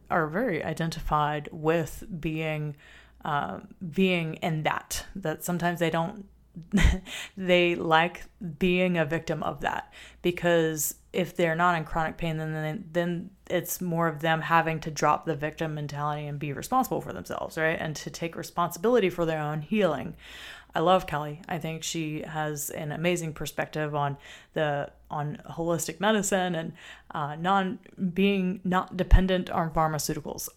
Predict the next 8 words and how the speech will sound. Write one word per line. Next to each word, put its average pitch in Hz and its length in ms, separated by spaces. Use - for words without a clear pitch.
All 185 540
for 147 540
that. 143 380
Love 147 340
it. - 180
So 165 360
she 175 200
really 208 640